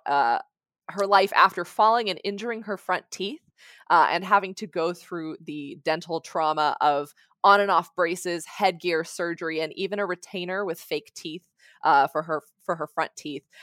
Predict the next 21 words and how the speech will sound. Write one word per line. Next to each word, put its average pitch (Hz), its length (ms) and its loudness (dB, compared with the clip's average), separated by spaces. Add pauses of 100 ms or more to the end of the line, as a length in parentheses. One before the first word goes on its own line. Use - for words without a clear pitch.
(480)
All 240 200 8
the 269 100 0
while, 156 320 6
she's 175 400 -8 (240)
dealing 185 320 -4
with 160 240 -4
the 147 220 -10
kind 165 240 -4
of 151 80 -8
coming 165 260 -4
ad-, 160 140 -6 (200)
coming 247 280 -2
of 208 80 0
age 160 260 -6
staples 175 560 -6
of 147 200 -8
middle 151 180 -8
school 147 280 -8
life, 143 360 -4 (280)
uh, 135 220 0
including 143 480 -12